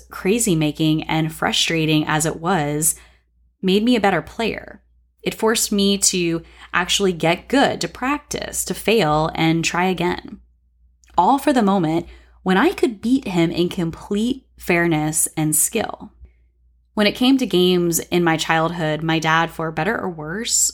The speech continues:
always treated us like his equals. We sat at the kitchen table and we played like adults, even when we were small.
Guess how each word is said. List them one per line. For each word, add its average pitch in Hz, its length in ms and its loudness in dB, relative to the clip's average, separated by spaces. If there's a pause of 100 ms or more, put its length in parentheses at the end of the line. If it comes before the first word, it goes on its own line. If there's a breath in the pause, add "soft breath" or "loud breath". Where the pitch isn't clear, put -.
always 202 540 2
treated 196 320 -2
us 170 240 0
like 160 160 -2
his 160 240 -6
equals. - 800 -6 (420)
We 175 80 0
sat 175 160 4
at 180 80 -2
the 196 80 0
kitchen 208 300 0
table 214 600 -2
and 165 280 2
we 170 140 -2
played 165 320 -2
like 170 160 -2
adults, 165 680 -2
even 196 380 0
when 190 160 0
we 202 100 0
were 196 140 -4
small. - 560 -6